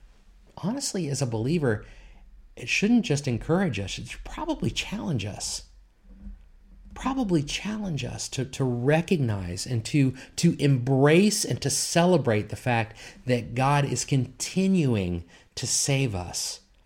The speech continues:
We just haven't been saved, which we are. We are still being saved. He is still working. He is still transforming.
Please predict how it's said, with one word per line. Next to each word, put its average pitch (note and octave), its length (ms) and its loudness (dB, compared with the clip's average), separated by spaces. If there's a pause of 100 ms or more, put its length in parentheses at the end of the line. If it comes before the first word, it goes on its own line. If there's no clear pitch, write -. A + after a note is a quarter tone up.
(320)
We B2 160 2
just G3 260 0
haven't - 760 -4
been E3+ 240 4
saved, F#2 460 -4 (180)
which C#3+ 360 -2
we A2 240 0
are. C3 520 -2 (380)
We D#3+ 180 0
are C#3 120 -2
still E3 640 2 (240)
being C3 440 4
saved. F2+ 400 -4
He - 240 -4
is - 80 -6
still G3 580 -2
working. B2+ 600 0
He C3+ 160 0
is A#2+ 100 -2
still F3 380 -4
transforming. A#2 800 -2